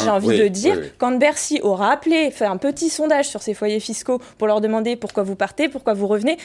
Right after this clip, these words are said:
Speaker 1: je rappelle aussi que dans les derniers chiffres, on n'a pas, euh, les anciens assujettis à l'I S F, puisque l'impôt a été supprimé. Donc, il y a un biais stat-,
Speaker 2: Vous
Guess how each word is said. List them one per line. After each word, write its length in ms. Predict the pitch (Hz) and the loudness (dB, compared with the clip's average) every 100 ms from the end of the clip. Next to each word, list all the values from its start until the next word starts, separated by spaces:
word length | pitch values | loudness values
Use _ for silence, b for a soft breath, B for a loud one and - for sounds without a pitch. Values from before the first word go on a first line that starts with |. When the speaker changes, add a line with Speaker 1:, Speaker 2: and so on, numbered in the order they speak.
| B | B
Speaker 1:
je 100 | 196 | 0
rappelle 240 | 214 220 240 | 0 2 2
aussi 240 | 254 370 | 2 2
que 80 | 311 | 2
dans 160 | 226 220 | 0 2
les 140 | 214 | 4
derniers 340 | 254 254 247 | 4 2 0
chiffres, 340 | 226 392 415 - B B | 0 2 0 -4 B B
on 80 | 226 | 0
n'a 160 | 214 | 0
pas, 280 | 208 370 392 392 - | 2 2 2 -2 -2
euh, 40 | |
les 280 | 214 214 214 | 0 2 2
anciens 380 | 302 - 349 330 | 0 -2 -2 -2
assujettis 540 | 220 - 214 220 220 | -2 -4 -6 -6 -2
à 80 | 233 | -4
l'I 140 | 247 | 0
S 160 | 294 330 | -2 -2
F, 60 | 370 - | -4 -6
puisque 240 | 233 269 294 - | -8 -2 -2 -2
l'impôt 320 | 220 220 277 | -6 -2 0
a 60 | 262 | 0
été 160 | 214 | -2
supprimé. 380 | 208 - 208 190 | -8 -10 -6 -4
Donc, 200 | 175 180 | -4 -8
il 40 | 202 | -8
y 20 | |
a 40 | |
un 100 | 185 | -8
biais 180 | 180 240 | -2 -4
stat-, 200 | - | -2
Speaker 2:
Vous 40 | - | -8